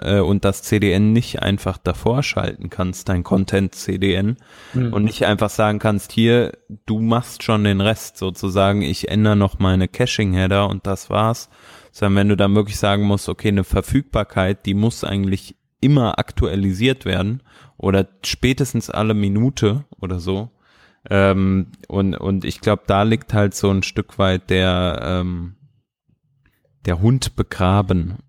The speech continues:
Speaker 1: oder wie man sagt.
Speaker 2: Ja, also ich, ich denk, das sind halt auch wirklich Lösungen, die werden jetzt immer stärker kommen, wenn man neue Projekte baut. Das ist jetzt halt nicht was, was man einfach mal auf ein bestehendes Projekt dann so draufschmeißen kann.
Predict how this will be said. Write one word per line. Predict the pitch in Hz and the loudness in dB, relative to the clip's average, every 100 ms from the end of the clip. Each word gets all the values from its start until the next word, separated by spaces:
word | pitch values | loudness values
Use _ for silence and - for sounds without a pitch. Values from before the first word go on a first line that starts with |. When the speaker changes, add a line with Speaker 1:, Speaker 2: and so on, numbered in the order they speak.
| - | -8
Speaker 1:
oder | 92 87 | -6 -4
wie | |
man | 90 90 85 | -4 -4 -6
sagt. | - - - _ _ | -10 -12 -20 _ _
Speaker 2:
Ja, | 113 107 98 110 - | -16 -14 -14 -12 -6
also | 120 | 0
ich, | 143 160 | 2 2
ich | - | 2
denk, | 151 147 | 2 2
das | 143 135 | 0 2
sind | 139 131 127 | 2 2 2
halt | 127 131 | 2 0
auch | 113 | -2
wirklich | 120 117 120 | -2 -2 -2
Lösungen, | 120 120 123 123 120 | 2 2 4 2 0
die | 117 110 110 - | 0 -2 -4 -8
werden | 123 117 131 127 | 2 4 4 2
jetzt | 120 - | 0 -2
immer | 120 117 | -4 -2
stärker | 113 113 113 117 | -4 -4 -4 -4
kommen, | 110 - 113 113 110 107 | -8 -6 -6 -6 -6 -6
wenn | 110 | -6
man | 110 107 107 | -4 -6 -8
neue | 113 107 113 135 165 | -8 0 4 4 2
Projekte | - 147 147 - | 2 2 2 0
baut. | 131 127 127 127 - - - - - - | 2 2 2 0 -10 -20 -18 -18 -18 -6
Das | 113 110 | -4 0
ist | 117 | 2
jetzt | 123 117 | 2 2
halt | 107 98 | -2 2
nicht | 113 117 | 0 2
was, | 117 113 113 | 0 0 0
was | 107 107 | -4 -4
man | 104 | -6
einfach | 107 104 110 | -8 -6 -4
mal | 107 104 | -2 -4
auf | 101 | -4
ein | 104 | -8
bestehendes | 101 - 110 110 113 110 | -8 -4 0 2 0 -2
Projekt | - 104 101 - | -6 -8 -8 -8
dann | 104 101 | -10 -8
so | 92 | -10
draufschmeißen | - 95 120 - 123 127 123 127 | -6 -4 -2 2 2 2 0 -2
kann. | 131 127 127 131 | 2 2 0 -4